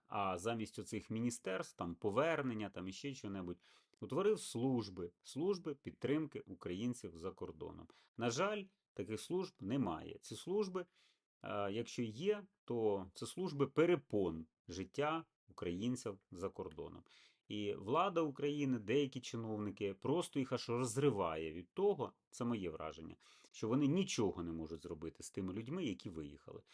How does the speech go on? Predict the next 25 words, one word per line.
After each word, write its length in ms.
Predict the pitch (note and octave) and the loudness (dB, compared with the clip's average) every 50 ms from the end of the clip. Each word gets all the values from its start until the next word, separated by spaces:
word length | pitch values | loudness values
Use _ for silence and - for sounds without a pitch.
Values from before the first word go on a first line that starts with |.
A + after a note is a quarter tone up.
| - - _ _ | -20 -20 _ _
Ну, 100 | D3+ F3+ | 0 2
а 120 | G#3 A3 G#3 | 4 4 2
от 180 | G#3 - _ | 2 0 _
над 340 | C3+ D3 D#3+ D3+ - - - - | 0 0 0 0 -2 -14 -6 0
народом, 460 | A#2+ B2 B2+ C3+ D#3+ D#3+ C#3+ C3+ A2+ | 2 2 4 4 2 2 2 2 2
який 280 | G#2 G2+ - - B2 A#2+ | 2 -2 -2 -2 -4 0
перебуває 520 | - B2 A2 G#2 G2+ G2+ A2 A2+ A2 G#2+ | 2 2 2 2 2 2 0 2 2 0
всередині 560 | G2+ - - G2+ G2+ A#2+ B2+ C3+ B2+ A#2 G2 | -2 0 -2 0 0 2 0 0 -2 -2 -2
країни, 500 | E2+ - F2+ F2 E2+ D#2+ D#2+ D#2+ E2 E2 - E2 F2 F#2 - - - - | -4 -4 -4 -4 -4 -4 -6 -8 -10 -10 -14 -16 -16 -16 -18 -18 -6 -4
<laughs> 120 | A#2 - - - - - _ _ | -4 -4 -4 -12 -20 -20 _ _
вони 260 | F#2+ G2+ G#2+ B2 C#3+ | 0 2 4 4 2
поки 320 | C#3 F#3+ F#3 - A2 G2+ | 0 -4 -8 -4 -4 -4
що 340 | F#2+ - - - F2 E2+ E2+ | -4 -4 -4 -2 -2 0 0
роблять 420 | F2+ G2+ G#2+ G#2 G2+ G2 F#2 - _ | 2 2 2 2 2 -2 -2 -2 _
те, 260 | - D#3 F3 F#3+ F#3+ _ | 0 0 0 -2 -6 _
що 220 | - - - F2 | -12 -6 -4 -2
вони 220 | F2 F2+ F2+ F#2+ | -2 -2 -2 -4
хочуть. 460 | F#2+ - - F2 E2 - - - _ _ - - _ _ _ _ | -6 -6 -8 -10 -10 -10 -14 -18 _ _ -20 -20 _ _ _ _
Резерви, 580 | G2 F#2 F#2+ F2 F#2+ C3+ D#3 D#3+ D#3 D3 D#3 | -2 -2 0 2 2 2 2 2 2 2 0
В 200 | D3 C3 G#2 F2+ | 0 0 -2 0
Л 240 | F#2+ F#2 F2 F2 E2+ | 2 2 2 0 0
К, 300 | - C#3+ D3 D3+ D3+ C#3 _ | -2 -2 0 0 0 -2 _
Т 100 | - G2 | -8 -8
Ц 200 | - - - - | -8 -6 -8 -10
К, 340 | - - C3+ C#3 C#3+ C#3+ | -4 0 2 2 2 2